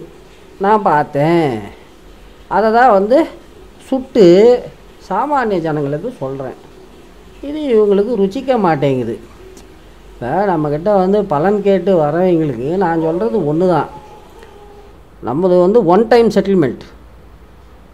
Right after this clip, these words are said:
இன்னும் உன்னுது வந்து என்ன மாதிரி நாசகார ஜாதகமானா இருக்கட்டும், நான் சொல்ற பரிகாரங்களை life long follow பண்ணு.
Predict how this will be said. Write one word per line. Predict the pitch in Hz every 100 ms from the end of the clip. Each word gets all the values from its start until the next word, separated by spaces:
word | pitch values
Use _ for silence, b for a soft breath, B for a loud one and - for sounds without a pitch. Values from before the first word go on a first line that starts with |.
| -
இன்னும் | 135 156 185 143 151
உன்னுது | 190 208 196
வந்து | 190 196 220 247
என்ன | 190 175 214 196
மாதிரி | 190 202 214
நாசகார | 165 185 202 196 208 208
ஜாதகமானா | 190 190 185 180 175 190
இருக்கட்டும், | 156 160 143 - - - - - - - -
நான் | 170 175 165
சொல்ற | 185 226 233
பரிகாரங்களை | 185 214 247 208 175 170 214
life | 170 175 -
long | 160 202
follow | - 160 170 147
பண்ணு. | 120 98